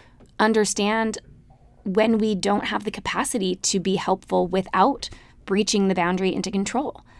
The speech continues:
There are probably some relationships and roles where that is really tricky for us. And just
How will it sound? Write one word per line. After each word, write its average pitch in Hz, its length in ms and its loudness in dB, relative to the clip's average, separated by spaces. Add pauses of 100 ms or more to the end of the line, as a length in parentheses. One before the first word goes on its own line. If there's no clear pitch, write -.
(120)
There 185 120 2
are 196 60 4
probably 220 420 0
some 202 220 0
relationships 214 580 0
and 196 160 -2
roles 185 260 -2
where 208 80 -6
that 208 240 -2
is 202 200 -4
really 240 580 -2
tricky 330 280 -2
for 185 180 0
us. 185 220 4 (420)
And 233 200 8
just 247 380 2